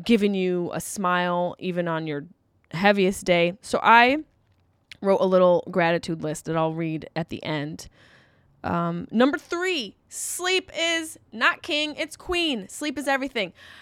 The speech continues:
I was joking about, like, getting into bed at seven P M on a summer night. Woo! I love it, I love it, I love it, I love it. I love nothing more than to sleep. I want all the sleep. I am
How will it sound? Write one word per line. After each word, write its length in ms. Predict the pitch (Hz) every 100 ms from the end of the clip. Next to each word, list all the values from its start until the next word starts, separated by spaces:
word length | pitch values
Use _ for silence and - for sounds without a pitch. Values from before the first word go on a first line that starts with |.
| -
I 120 | 262
was 120 | 294
joking 340 | 240 254 262 254
about, 440 | 226 202 190 - -
like, 220 | 190 180
getting 220 | 208 208
into 120 | 214
bed 180 | 190 202
at 100 | -
seven 320 | - 190 190
P 160 | 190 190
M 200 | 185 196
on 100 | 180
a 60 |
summer 320 | 170 - 185 185
night. 240 | 185 196 _
Woo! 80 | 539 659 698 698 698 679
I 80 | 679 622
love 100 | 640
it, 100 | 605 587
I 80 | 587
love 120 | 587
it, 60 | 571
I 80 | 539
love 120 | 554
it, 80 | 539
I 80 | 494
love 140 | 440
it. 100 | -
I 40 | 226
love 180 | 233 220 214
nothing 300 | 214 214 214
more 180 | 202 185
than 160 | 180 165
to 100 | 175
sleep. 1080 | - - - - 180 175 170 185 196 - - _ _ _ _ _
I 60 | -
want 180 | 190 190
all 240 | 196 196
the 80 | 180
sleep. 400 | - - 147 - - _ -
I 480 | 202 247 269 302 - _ _ _ _ _
am 300 | 208 190 180